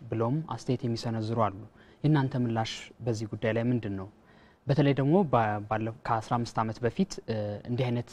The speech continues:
እ፣ ችግሮችን ለመፍታት ሙሉ በሙሉ የተሃድሶ መስመር መከተል አለብን በሚል ተሃድሶ ተደርጎ ብዙ ለውጦችም የመጡበት ነበርና ዳግም አገርሽቷል ማለት እንችላለን። ለዚህስ መነሻው ምክንያት ምንድን ነው?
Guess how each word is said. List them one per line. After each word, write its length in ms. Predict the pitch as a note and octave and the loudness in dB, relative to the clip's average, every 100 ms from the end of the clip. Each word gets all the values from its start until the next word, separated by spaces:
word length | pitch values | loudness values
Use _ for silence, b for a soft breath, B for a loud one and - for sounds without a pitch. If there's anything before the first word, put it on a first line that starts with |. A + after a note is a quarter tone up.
| - | -10
እ፣ 120 | A2 G#2 G2+ G#2+ G#2+ - b - | -8 -6 -8 -10 -14 -16 b -8
ችግሮችን 440 | B2 C3+ A#2+ A#2 | -2 0 0 -2
ለመፍታት 460 | A2+ A2 - E3 F#3 - A#2+ | -4 -4 -2 -2 -2 -6 0
ሙሉ 180 | C3+ B2 | 0 2
በሙሉ 280 | G#2+ A2 C#3+ F#3+ | 0 0 0 0
የተሃድሶ 500 | B2 A#2 A#2 A2 - A#2+ G#2 A2 | -2 -4 -4 -6 -8 -8 -8 -6
መስመር 320 | A#2+ A#2+ G#2 | -6 -4 -4
መከተል 380 | G#2+ - A#2 A2 | -4 -8 -6 -4
አለብን 380 | G2+ G2+ - G#2 | -4 -6 -4 -2
በሚል 260 | A2+ E3 B B B _ _ C3 | 0 -2 B B B _ _ -10
ተሃድሶ 420 | - C#3 A#2+ - - | -2 0 -2 -4 -8
ተደርጎ 360 | A2 G#2+ G#2 A#2 G#3 - | -6 -4 -2 0 0 -2
ብዙ 160 | A#2+ C#3 | 0 2
ለውጦችም 460 | A#2+ A2+ - - G#2 G#2 B2 | 2 -2 -6 -6 -8 -8 -4
የመጡበት 540 | B2 A#2 A2 G2+ G#2+ A2+ | -2 -2 -4 -6 -6 -6
ነበርና 400 | G2+ G2+ A2 F3+ b b b b | -6 -4 -2 -4 b b b b
ዳግም 280 | C3+ C3+ D3 | 2 4 4
አገርሽቷል 600 | C3 C#3 - - C3 B2 C3 - | 4 0 -4 -2 -2 -2 -6 -8
ማለት 280 | B2+ A#2 A#2+ | -4 -2 -4
እንችላለን። 520 | A#2+ G#2+ A#2+ A#2 B2+ B2+ | -8 -6 -4 -2 -2 -2
ለዚህስ 320 | B2 B2+ A#2+ - | 0 0 0 -2
መነሻው 380 | A2+ G#2+ - | -2 -2 -6
ምክንያት 340 | G#2 - G#2+ - | -8 -6 -6 -4
ምንድን 260 | G#2 G2 | -6 -6
ነው? 120 | F#2 | -10